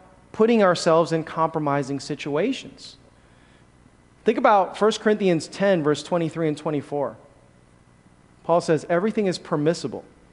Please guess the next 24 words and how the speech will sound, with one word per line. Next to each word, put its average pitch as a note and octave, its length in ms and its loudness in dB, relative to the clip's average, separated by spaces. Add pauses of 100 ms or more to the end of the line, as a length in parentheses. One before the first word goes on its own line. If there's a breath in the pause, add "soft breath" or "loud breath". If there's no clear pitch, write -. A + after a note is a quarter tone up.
(680)
but G3 140 -2
not G#3+ 260 2
everything A#3 420 2
is G3+ 120 2
beneficial. G#3 640 -2 (680 soft breath)
Everything C#4 380 4
is A#3+ 100 2
permissible, G#3+ 560 2
but F3+ 120 4
not F3+ 200 4
everything A3+ 400 4
is G3+ 140 2
constructive. F3 800 0 (380 loud breath)
Nobody C#4 320 4
should A3 220 0
seek B3 280 -2
his A#3 160 0
own G3 200 4
good, G3+ 280 2
but E3 120 0
the D#3+ 80 0
good E3+ 220 2
of D#3+ 100 0
others." F#3+ 680 -2